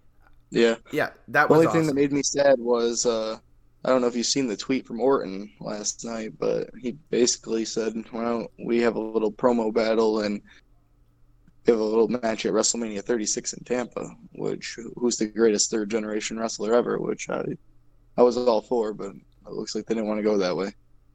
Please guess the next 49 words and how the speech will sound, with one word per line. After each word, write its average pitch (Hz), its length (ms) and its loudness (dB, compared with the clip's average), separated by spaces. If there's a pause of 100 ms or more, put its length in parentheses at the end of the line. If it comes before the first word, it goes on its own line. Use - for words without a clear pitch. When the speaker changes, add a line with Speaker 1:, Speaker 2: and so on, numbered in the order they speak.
(440)
Speaker 2:
I, 120 260 -8
I 131 40 -2
don't 131 120 -4
think 120 180 -10
Rock's 107 280 -6
getting 101 220 -12
in 107 120 -10
the 110 100 -10
ring 107 300 -12
anytime 113 440 -14
soon. - 260 -20 (960)
Speaker 1:
Yeah, 85 300 2 (140)
he, 135 200 -8 (100)
that - 200 0
forty 120 200 2
million 117 280 0
dollars 117 340 2
a 110 40 -6
movie, 113 340 -8
really. 117 280 -2 (1300)
Speaker 2:
Yeah, 165 140 -2
it's 139 120 -2
just 175 140 -4
not 170 140 2
Speaker 1:
More - 40 6
Speaker 2:
worth - 160 6
the 180 80 8
Speaker 1:
important. 160 60 8
Speaker 2:
money 165 260 0
to, - 220 -8
honestly. 127 520 -6
Like, 120 220 4
Vin-, 196 220 -2
Speaker 1:
<laughs> - 20 0
Speaker 2:
Vince, 165 340 -4 (320)
Vince 185 280 -2
could 208 340 2
pay 127 240 -4
him, 127 260 -6
but 123 160 -2
it 139 80 0
would 143 140 -8
just 160 220 -8
not 160 180 -6
be 127 120 -6
smart 135 360 -6
for 113 120 -8
either 120 300 -4
side. 120 400 -6